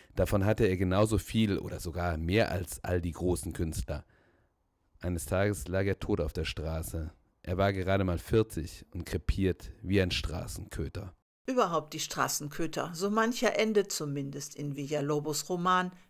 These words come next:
Speaker 2: in einem Taco. Den Mexikanern ist nichts mehr heilig. Selbst Theo hat einst den Hund seiner Mutter an einen Taco-Hersteller verkauft, nachdem seine Mutter und seine Schwester dem Erdbeben von neunzehnhundertfünfundachtzig zum Opfer gefallen waren.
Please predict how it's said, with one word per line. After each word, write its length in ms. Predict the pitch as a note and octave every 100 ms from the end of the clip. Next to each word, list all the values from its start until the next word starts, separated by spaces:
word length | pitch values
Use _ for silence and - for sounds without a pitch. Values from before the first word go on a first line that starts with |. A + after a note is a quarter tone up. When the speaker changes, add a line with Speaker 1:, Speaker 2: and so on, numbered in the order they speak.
| _
Speaker 2:
in 160 | D3 -
einem 280 | C#3+ F#3 G3+
Taco. 420 | C#3 - - - - - - - - -
Den 100 | E3
Mexikanern 800 | D#3 D3+ - - C#3 C#3 D3+ D3
ist 340 | G#3 - - -
nichts 340 | - - -
mehr 220 | D3 D#3+
heilig. 440 | D3 - - - - - - -
Selbst 480 | C3 A#2+ - - -
Theo 360 | A3 F#3 C#3+
hat 200 | D3+ -
einst 320 | D3+ D3 -
den 160 | D#3+ D3+
Hund 220 | E3+ E3+
seiner 260 | E3 D3+ E3+
Mutter 400 | G3 G3+ G3+ G3 - -
an 160 | - F#3+
einen 260 | G3 G#3 A3+
Taco-Hersteller 840 | - - E3+ D3+ C#3 - D3+ D3+
verkauft, 560 | D#3 D3+ F#3 F#3 - - - - -
nachdem 300 | C3+ D3 C#3+
seine 260 | C#3+ C#3+ D3+
Mutter 340 | G3+ G3+ F3+
und 120 | D#3
seine 260 | D#3 - E3
Schwester 440 | - F3+ - F#3
dem 200 | D3+ D3 -
Erdbeben 520 | F#3+ F#3+ D#3 D3 D3+
von 200 | - D3+
neunzehnhundertfünfundachtzig 1500 | D3 C#3+ D3 C#3+ D3 D3 D3 D#3 D3+ F#3+ - F3 - D#3+ D3
zum 240 | - G3 F3+
Opfer 300 | F3+ D#3+ D3+
gefallen 480 | D3+ D#3+ D3+ D3
waren. 320 | D3+ C3+ E3+